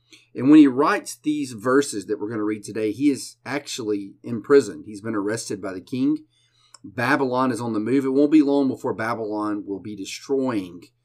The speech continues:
the city of Jerusalem. But out of this, uh, just negative environment, out of these horrible things that are going on, and the situation for Je-, for Jeremiah is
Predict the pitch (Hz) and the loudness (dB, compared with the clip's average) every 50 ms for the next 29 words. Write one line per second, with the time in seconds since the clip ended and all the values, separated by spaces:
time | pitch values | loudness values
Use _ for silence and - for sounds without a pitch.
0 | _ _ _ _ _ - 85 85 - - 139 131 113 113 110 107 - 101 98 - | _ _ _ _ _ -12 -10 -10 -4 -2 -2 0 0 -2 -6 -6 -8 -10 -12 -12
1 | - 92 92 98 101 101 - - - 80 - - _ _ _ _ _ _ _ _ | -12 -8 -6 -4 -4 -6 -6 -10 -14 -16 -18 -20 _ _ _ _ _ _ _ _
2 | _ _ - 123 117 117 123 143 156 156 143 110 127 120 110 - - - - _ | _ _ -8 -6 -4 -2 -2 0 0 0 0 -2 -4 -6 -6 -6 -8 -10 -12 _
3 | _ _ _ _ _ _ _ _ _ - 285 - - - 104 101 113 110 101 - | _ _ _ _ _ _ _ _ _ -20 -20 -20 -20 -20 -18 -16 -14 -14 -14 -12
4 | 110 110 113 113 117 127 131 143 160 151 147 151 131 123 107 110 104 98 101 98 | -12 -10 -8 -6 -4 0 2 2 2 4 6 4 4 4 0 -4 -4 -4 -4 -6
5 | 98 98 92 82 78 78 - _ _ _ _ _ _ _ _ _ - - 127 131 | -8 -8 -10 -12 -16 -20 -20 _ _ _ _ _ _ _ _ _ -10 -6 -4 -2
6 | 131 120 107 120 113 104 110 123 - 127 127 135 147 151 147 139 113 113 113 107 | -2 -4 -4 -8 -10 -10 -12 -14 -12 -8 -4 0 2 2 2 2 2 0 -2 -2
7 | - 131 127 127 117 101 113 101 104 95 101 98 98 92 98 101 104 101 90 85 | -4 -4 -4 -4 -4 -4 -6 -8 -6 -4 -4 -6 -6 -6 -6 -6 -8 -8 -8 -10
8 | 90 98 - - - 135 131 - 120 117 127 135 127 131 113 101 - - 117 113 | -12 -12 -8 -6 -6 -6 -4 -4 -4 -2 -2 -2 -4 -6 -8 -10 -8 -6 -6 -8
9 | - - - 135 127 - - 131 113 104 139 160 156 135 131 147 156 139 113 101 | -8 -8 -10 -12 -12 -10 -10 -10 -6 -2 0 2 2 2 2 0 0 -2 -4 -8
10 | - | -12